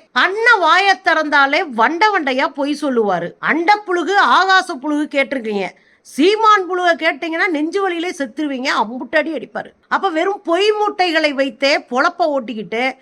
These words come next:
ஏதோ திரள் நிதியில கஞ்சி குடிச்சுக்கிட்டு திரியிறவரு திடீர்னு ஆவேசமாயிருக்காரு. பத்திரிகையாளர் சந்திப்புல தான் அவர் வந்து வெளிச்சத்திலே இருக்கிறாரு. இல்லைன்னா அவரெல்லாம் யாரு அடையாளம் கண்டுக்க போறது?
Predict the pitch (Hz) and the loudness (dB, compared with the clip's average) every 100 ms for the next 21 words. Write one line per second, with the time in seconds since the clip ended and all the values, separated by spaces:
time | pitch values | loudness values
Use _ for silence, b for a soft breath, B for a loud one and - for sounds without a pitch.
0 | b 240 349 339 392 415 285 381 415 349 | b 0 2 2 0 0 2 2 2 -2
1 | 311 302 330 277 311 349 359 311 226 247 | -2 -2 -2 0 -2 0 -4 -6 -8 -10
2 | 285 262 269 220 180 190 233 240 b b | -8 -6 -4 -4 -4 0 0 -2 b b
3 | b - 359 415 466 466 370 269 339 349 | b 0 2 4 4 4 4 4 4 2
4 | 330 320 277 254 233 220 208 180 233 269 | 0 -2 -2 0 -2 -2 -4 -2 -2 -4
5 | b 330 349 453 440 415 381 370 359 269 | b -2 0 2 2 2 2 -2 -2 -2
6 | 349 392 370 339 302 311 381 285 320 349 | 2 4 4 2 0 -2 0 -2 -2 -6
7 | 330 339 320 311 311 294 262 - B B | -2 -2 -2 0 2 2 0 -12 B B
8 | B 226 311 349 320 330 339 320 330 302 | B 0 2 4 2 2 2 4 4 2
9 | 311 330 311 294 269 254 240 214 160 | 2 0 0 0 0 0 0 -2 -6